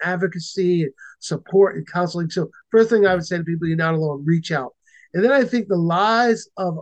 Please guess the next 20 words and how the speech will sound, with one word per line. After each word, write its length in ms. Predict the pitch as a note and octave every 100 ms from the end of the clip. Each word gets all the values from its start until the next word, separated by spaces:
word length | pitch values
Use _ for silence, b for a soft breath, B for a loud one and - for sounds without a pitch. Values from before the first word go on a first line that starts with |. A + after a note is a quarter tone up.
| D#3+
uh, 160 | D#3
a 60 | E3+
narcissistic, 800 | F3 G3 F#3+ G3 - G3+ G3 E3+ - _ B B
a 40 | E3
narcissistic 920 | G#3+ A#3+ A#3+ A3 - G#3 - A3 G3+ _ -
person, 460 | A3 - E3+ D#3 - B B -
lies 380 | F#3 G3 G3
are 80 | F#3
always 240 | F#3 F3+ D#3+
the 80 |
same. 380 | D#3 - F3+ C3 - _ _ B B _
You 80 | E3
know, 280 | F3 D#3 - _ _
uh, 240 | E3+ G3 F3+ - -
you'll 260 | F#3+ G#3 G#3+
hear 220 | A3+ A#3
them 160 | G#3+
say 240 | E3 A3+ G#3
languages 600 | G3+ G3+ G3 F#3 F3+ E3
like, 200 | F3+